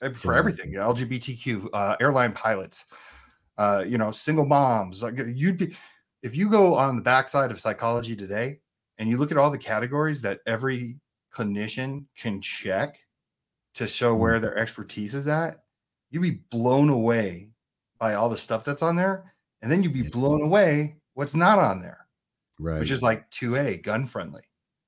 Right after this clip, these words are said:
Speaker 2: Well, let's just take this for, let's just take this as an example. I think this is fascinating.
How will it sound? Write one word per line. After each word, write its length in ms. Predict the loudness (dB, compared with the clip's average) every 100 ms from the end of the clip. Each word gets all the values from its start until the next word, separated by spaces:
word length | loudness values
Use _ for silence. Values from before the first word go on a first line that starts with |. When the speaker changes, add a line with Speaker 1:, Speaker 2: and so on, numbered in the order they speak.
| _ _ _ _ _ 0
Speaker 2:
Well, 200 | 2 4
let's 200 | 4 4
just 180 | 2 2
take 220 | 2 4
this 420 | 6 6 4 -4 -8 _ -20
for, 200 | -14 -8
let's 240 | 2 4 4
just 120 | 4
take 80 | 4
this 180 | 6 4
as 60 |
an 80 | 4
example. 400 | 2 2 2 2
I 60 | 2
think 180 | 4 4
this 180 | 4
is 120 | 2 -2
fascinating. 800 | -2 0 0 0 -2 -4 -8